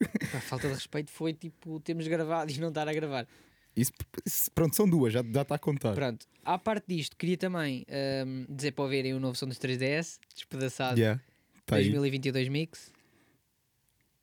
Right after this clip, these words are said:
Speaker 1: <laughs>
Speaker 2: É só
Speaker 1: É,
Speaker 2: pesquisarem, ah,
Speaker 1: yeah.
Speaker 2: olha, hum.
Speaker 1: E já agora são os outros sons todos.
Speaker 2: Sim. Hum, queria-te perguntar, estou a ficar sem bateria, mas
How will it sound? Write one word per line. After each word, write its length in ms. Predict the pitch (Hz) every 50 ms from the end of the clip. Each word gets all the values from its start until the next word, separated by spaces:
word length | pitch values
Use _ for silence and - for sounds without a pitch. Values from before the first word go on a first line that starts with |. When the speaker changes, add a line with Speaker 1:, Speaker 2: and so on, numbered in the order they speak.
| _ - 170 156 - _ _ _ _ _ _ _ _ _ _ _
Speaker 1:
<laughs> 320 | - 143 - - - - - _
Speaker 2:
É 80 | - 131 123
só 60 | 117
Speaker 1:
É, 40 | 107
Speaker 2:
pesquisarem, 540 | 98 92 127 113 120 147 202 214 180 135 123
ah, 60 | 120
Speaker 1:
yeah. 160 | 113 110 113
Speaker 2:
olha, 180 | 123 139 143 175 170 - 139 131 120 117 113 113
hum. 260 | 113 113 110 110 113 - - - - - - - _ _ _ _ -
Speaker 1:
E 400 | - 139 107 90 82 78 120 80
já 120 | 87 101 98
agora 240 | 92 104 113 123
são 140 | 110 - 139
os 60 | 131
outros 180 | 131 139 - -
sons 200 | - 151 147 -
todos. 280 | 143 131 120 113 - - _ _ _ _ _ _ _ _ _ _ _ _ _ _ _ _ _ _ _ 240
Speaker 2:
Sim. 280 | - - 139 127 151 - _ _ _ _ _ _ _ _
Hum, 420 | - 151 156 156 156 156 156 156 156
queria-te 220 | 156 - 202 180 -
perguntar, 320 | 185 190 190 165 160 131 117
estou 420 | - _ _ _ _ _ - -
a 20 | -
ficar 140 | - - 131
sem 120 | - 139
bateria, 300 | 135 131 - 120 120 117 117
mas 300 | 120 123 - - -